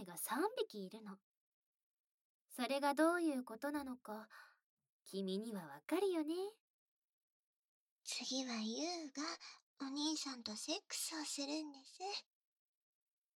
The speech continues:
Speaker 2: サキュバス三姉妹との三連続セックスで、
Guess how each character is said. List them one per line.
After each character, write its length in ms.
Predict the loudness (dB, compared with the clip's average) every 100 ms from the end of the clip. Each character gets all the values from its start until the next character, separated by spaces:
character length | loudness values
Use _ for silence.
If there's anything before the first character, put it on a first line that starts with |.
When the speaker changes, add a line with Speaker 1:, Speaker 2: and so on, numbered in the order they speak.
| _ _ -12
Speaker 2:
サ 140 | -10
キ 120 | -10 -12
ュ 80 |
バ 100 | -10
ス 220 | -10 -10 -8
三 420 | -8 -4 -2 -2
姉 140 | -2
妹 80 | -4
と 100 | -8
の 120 | -12 -12
三 320 | -10 -8 -4
連 220 | -4 -4
続 180 | -6 -8
セ 200 | -4 -4
ッ 60 | -4
ク 60 | -10
ス 220 | -12 -8
で、 200 | -8